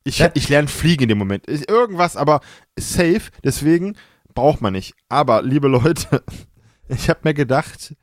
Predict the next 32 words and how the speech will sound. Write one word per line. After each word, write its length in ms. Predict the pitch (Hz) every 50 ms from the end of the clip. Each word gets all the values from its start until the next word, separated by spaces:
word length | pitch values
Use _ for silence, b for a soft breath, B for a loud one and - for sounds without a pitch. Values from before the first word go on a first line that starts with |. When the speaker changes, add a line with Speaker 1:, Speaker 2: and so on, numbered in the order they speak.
| _ _ _ _ _ _ _ _ _ -
Speaker 1:
ich 120 | - -
hab 140 | 175 - -
ja 60 | 160
nur 160 | 156 170 170
Pokémon 440 | 143 - - 175 180 - - 151 143
der 100 | 135 147 151
ersten 220 | 139 - - 151
Generation, 440 | 131 135 131 127 120 120 - - 127
weil 100 | 113 120
ich 60 | 117 123
ein 120 | - -
alter 180 | 127 120 127 117
Mann 220 | 107 110 117 107
bin. 180 | 92 87 80 - _ _ _ _ _ _
Ja, 160 | _ 104 113 113
ja, 240 | 113 117 123 131
der 140 | 123 117 107
Witz 140 | 107 131 -
geht 80 | 131 117
auf 80 | 104
meine 140 | 113 110 107
Kosten, 320 | - 127 139 - - 127
Jens, 240 | 120 123 123 - -
komm, 280 | - - 127 135 139 - _ _ -
gönn 200 | - 120 131 147
ihn 160 | 147 135 123
dir, 240 | 117 123 131 127 127
komm. 320 | 127 - - 139 139 151 151 - _ _ _ _ _ _ _ _ _ _ _ _ _
Du 80 | - 107
darfst 340 | 117 127 135 - - - -
drüber 240 | - - 127 120 117
lachen. 400 | 110 113 120 - - 143 139 139